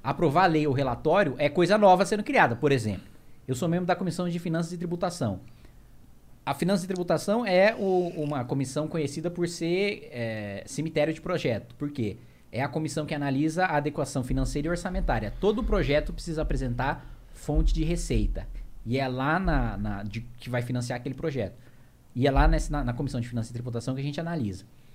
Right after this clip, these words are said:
E apesar de s-, todo mundo saber que lá é cemitério de projeto, ninguém quer ser coveiro. Eu entrei lá pra ser coveiro.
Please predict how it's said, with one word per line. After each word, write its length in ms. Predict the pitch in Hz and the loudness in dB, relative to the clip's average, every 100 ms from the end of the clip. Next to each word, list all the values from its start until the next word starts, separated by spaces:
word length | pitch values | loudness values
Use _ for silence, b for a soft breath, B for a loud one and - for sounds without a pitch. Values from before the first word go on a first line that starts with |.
| b b b - - - | b b b -20 -20 -10
E 760 | 127 135 135 131 120 117 113 117 | -4 0 2 2 2 2 0 0
apesar 400 | 170 180 139 214 | 2 2 4 4
de 140 | 180 | 4
s-, 240 | 180 - 127 | -4 -6 -2
todo 240 | 202 208 | 2 2
mundo 160 | 196 175 | 2 0
saber 240 | 143 117 | -2 -2
que 120 | 107 | -2
lá 140 | 120 117 | -2 -2
é 40 | |
cemitério 520 | 110 117 107 127 120 104 | -4 -6 -4 -4 -2 -4
de 80 | |
projeto, 640 | - 107 101 139 156 - - b b b - - | -6 -8 0 2 2 -4 -16 b b b -20 -8
ninguém 260 | 165 180 160 | -2 0 0
quer 140 | 170 | 0
ser 140 | 196 180 | 0 4
coveiro. 520 | 226 196 147 107 107 - | 4 6 6 4 0 4
Eu 160 | 160 202 | 8 8
entrei 260 | 185 190 | 8 6
lá 140 | 151 165 | 6 6
pra 80 | - | 6
ser 140 | 208 | 6
coveiro. 460 | 254 220 180 127 | 4 4 4 4